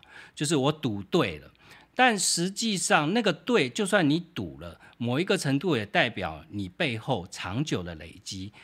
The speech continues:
才让你赌对这一次。那你会说，好习惯很重要啊，我们大家都知道，对吧？成功是来自于不断的累积，这我们大家也都知道。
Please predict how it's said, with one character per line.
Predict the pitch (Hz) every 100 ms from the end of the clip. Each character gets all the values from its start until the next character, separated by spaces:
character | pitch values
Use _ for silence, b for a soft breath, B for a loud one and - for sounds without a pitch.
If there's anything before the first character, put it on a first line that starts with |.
| B
才 | - 123 127
让 | 175 202 147
你 | 98 110
赌 | - 80 -
对 | 127 101
这 | 92 92
一 | 82 85
次。 | - - 92 78 - b b b b b b
那 | 254
你 | 226 147
会 | 226
说， | 208 220 220 b b b b
好 | - 127
习 | 123 160
惯 | 196 226 196 151
很 | - 117
重 | 147 180 180
要 | 175 139
啊， | 131 127 127
我 | 104
们 | 113
大 | 156
家 | 147
都 | 147 139
知 | - 127
道， | 139 101 85
对 | 123
吧？ | 107 76 - b b
成 | - 156
功 | 190 202 196
是 | 196
来 | 151 123 131
自 | 170 151
于 | 127
不 | 127
断 | 127 156
的 | 120
累 | 101 87 80
积， | - 135 135 143
这 | - 233
我 | 151
们 | 120
大 | 131 185
家 | 190
也 | 185
都 | 87 117
知 | - 117
道。 | 113 101 76